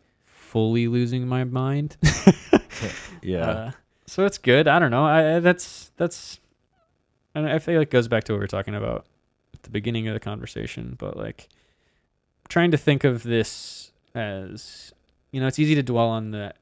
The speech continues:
Speaker 1: the negative aspects of it, the, the, like,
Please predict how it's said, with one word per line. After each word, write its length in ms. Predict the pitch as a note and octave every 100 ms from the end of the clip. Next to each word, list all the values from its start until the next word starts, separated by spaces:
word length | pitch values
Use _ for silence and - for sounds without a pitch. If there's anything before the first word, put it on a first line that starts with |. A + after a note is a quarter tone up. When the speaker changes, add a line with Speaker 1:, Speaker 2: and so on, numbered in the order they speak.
| _ _ _ C3+
Speaker 1:
the 100 | -
negative 440 | G#2+ G2+ G2+ G2+ G2+
aspects 500 | G2 - - - -
of 120 | F#2+
it, 180 | G2+ G2 _ _ _ - _ - _ _ -
the, 80 |
the, 60 | F#2+
like, 380 | F2 F#2 -